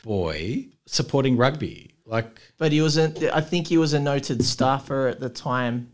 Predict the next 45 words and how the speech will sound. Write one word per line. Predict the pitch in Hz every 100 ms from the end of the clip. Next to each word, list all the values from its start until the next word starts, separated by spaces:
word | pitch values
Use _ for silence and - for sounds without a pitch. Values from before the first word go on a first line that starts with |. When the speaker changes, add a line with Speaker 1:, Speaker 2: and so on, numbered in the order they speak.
| _
Speaker 2:
So | - 131
I | 123
think | 127 151 -
he | 131
was | 123
just | - 120 -
trying, | - 131 123 120 -
or | 156
was | 165 196
he | 208 190 -
doing | 214 277 302
his | 240 196
job | - 175 208 190 - -
working | 170 185 190 185
for | - 175 175 175 170
the, | - 131 123
the | 127
tourist | 127 143 202 214
stuff? | - 95 - -
Speaker 1:
It | 117
wasn't | 143 156 175
he, | 170 117 - - - _ _
you | 113
know, | 113
we | 120
could | 120 131
do | 127 104
research | 95 90 90 -
before. | 87 - 87 85 82 76 _ _ _ _ _ _
Speaker 2:
Didn't | 151 135
think | 143 139
I |
was | 131
gonna | 131
find | 120 156 254
myself | 233 110 110
talking | 135 117 123
about | 120 123 120 - - _
that | - - -
gate. | 104 180 - - _ _ _ _ _
Speaker 1:
So | -
what | 101 113 135
we | 139
really | 120 120 117 107
need, | 95 95 87 80 78 185 -